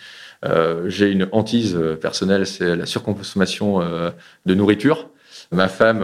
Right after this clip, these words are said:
on a deux enfants, ma femme et moi avons un vi-, un gros frigo,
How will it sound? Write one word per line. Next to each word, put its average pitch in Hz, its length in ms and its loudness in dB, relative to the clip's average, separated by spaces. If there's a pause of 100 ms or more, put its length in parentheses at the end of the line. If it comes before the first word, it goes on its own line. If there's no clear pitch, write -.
on 87 100 0
a 87 60 4
deux 95 160 2
enfants, 104 320 2
ma 92 100 2
femme 92 220 0
et 92 40 2
moi 98 340 4
avons 92 200 0
un 90 60 2
vi-, 90 240 -6
un 90 200 4
gros 98 200 4
frigo, 113 500 2